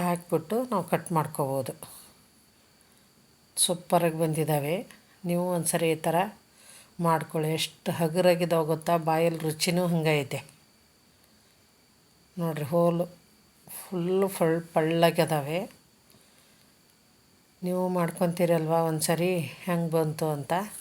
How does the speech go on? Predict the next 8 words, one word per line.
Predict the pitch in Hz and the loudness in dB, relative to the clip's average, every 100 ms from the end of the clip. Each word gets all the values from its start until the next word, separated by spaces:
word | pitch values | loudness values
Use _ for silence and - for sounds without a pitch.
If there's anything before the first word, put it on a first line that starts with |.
| - - - - - 180 | -16 -18 -20 -20 -12 -6
ನಮಗೆ | 160 156 180 180 | -4 0 0 2
ಕಾಮೆಂಟ್ | 160 156 151 165 | 0 0 -2 -4
ಮಾಡಿ. | 147 139 165 254 - - - - - - - - - - | -4 -2 -4 -6 -12 -20 -20 -20 -20 -20 -20 -20 -8 -4
ಸಖತ್ತಾಗಿದ್ದಾವೆ. | 170 170 - 175 180 165 160 156 151 180 170 | -4 -2 0 2 2 2 0 0 0 0 0
ನಾನು | 160 156 | 0 -2
ಸೀಗೆ | - 170 170 170 | 0 2 2 4
ಹುಣ್ಣಿಮೆ | 170 165 165 160 | 4 2 2 2
ಅಲ್ವಾ | 151 156 | 2 2